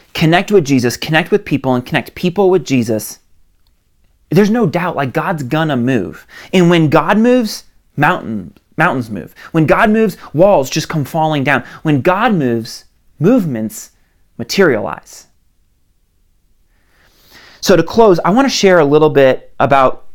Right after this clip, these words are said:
a family who's part of our church family. Samuel and Michelle, many of you know 'em, and they found Connect actually at a neighborhood cookout on October thirty-first. You see, Samuel and Michelle, they'd been part of a church in the past,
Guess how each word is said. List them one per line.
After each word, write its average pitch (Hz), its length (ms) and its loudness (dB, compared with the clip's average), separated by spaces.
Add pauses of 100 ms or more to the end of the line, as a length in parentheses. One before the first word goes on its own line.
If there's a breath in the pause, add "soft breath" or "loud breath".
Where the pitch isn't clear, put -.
(140)
a 117 280 -2 (160)
family 139 420 0
who's 131 160 -4
part 131 200 -2
of - 60 -4
our 110 100 0
church - 280 -10
family. 104 360 -16 (100)
Samuel 170 400 2
and 156 80 0
Michelle, 135 340 0
many 143 220 0
of 135 80 -2
you 143 80 -2
know 120 320 -2
'em, 117 140 -6 (420 loud breath)
and 139 480 2 (460 soft breath)
they 180 440 2
found 214 440 -2
Connect 127 500 -2
actually 170 480 -4
at 135 120 -2
a 123 60 0
neighborhood 123 720 -4
cookout - 540 -6 (280 loud breath)
on 127 380 0 (320 soft breath)
October 156 400 0
thirty-first. 120 640 -2
You 151 60 0
see, 165 280 0 (180 loud breath)
Samuel 233 320 2
and 185 40 2
Michelle, 165 200 2
they'd 190 140 2
been 202 140 0
part 151 180 0
of 147 80 2
a 131 40 -4
church 147 280 -4
in 156 60 -6
the 131 40 -6
past, 120 540 -6